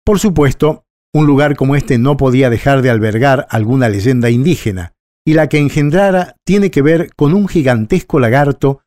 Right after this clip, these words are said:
que usaba ese lugar como refugio y agredía a la pasada a los navegantes del Paraná. En los últimos tiempos, el lugar cobró notoriedad al ser difundido por los medios nacionales el hecho de que sus montes pudieron haber sido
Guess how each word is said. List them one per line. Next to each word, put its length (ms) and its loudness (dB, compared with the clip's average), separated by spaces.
que 100 2
usaba 500 0
ese 200 -2
lugar 360 0
como 220 -2
refugio 680 -2
y 100 2
agredía 580 2
a 40 0
la 140 -4
pasada 640 -2
a 100 0
los 160 2
navegantes 600 0
del 140 0
Paraná. 480 -6
En 120 2
los 160 0
últimos 340 0
tiempos, 560 0
el 120 2
lugar 320 2
cobró 280 2
notoriedad 760 0
al 140 0
ser 220 0
difundido 580 0
por 160 -2
los 100 -2
medios 280 0
nacionales 840 0
el 180 2
hecho 520 -2
de 140 0
que 160 -2
sus 180 -2
montes 380 0
pudieron 440 0
haber 220 0
sido 480 -2